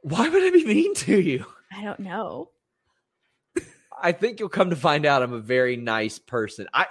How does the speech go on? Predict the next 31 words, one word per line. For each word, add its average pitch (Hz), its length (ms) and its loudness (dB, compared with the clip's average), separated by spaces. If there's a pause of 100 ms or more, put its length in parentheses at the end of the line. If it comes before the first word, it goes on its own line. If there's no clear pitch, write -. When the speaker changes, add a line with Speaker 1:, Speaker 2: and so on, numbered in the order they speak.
(420)
Speaker 1:
Effort, 330 340 2
why, 359 280 6
why 330 120 6
do 466 80 4
people 370 220 4
think 294 240 0
I'm 202 240 4
mean? 214 280 -2 (280)
Is 262 140 -2
it 277 120 -2
'cause - 140 0
Speaker 2:
Wait, 294 140 6
Speaker 1:
I - 40 6
Speaker 2:
other 131 160 0
Speaker 1:
dump- 202 220 8
Speaker 2:
people - 180 -12
think 359 180 -6
you're 403 160 0
mean? 254 300 -4 (760)
Speaker 1:
I 220 100 2
mean, 175 440 -4
there 185 220 6
are 147 60 2
some 151 260 0
people, 120 320 -2
like, 110 320 -2
they'll 131 160 0
pop 139 340 0
Speaker 2:
I'm 135 60 2
Speaker 1:
into 120 140 0
my, 110 380 0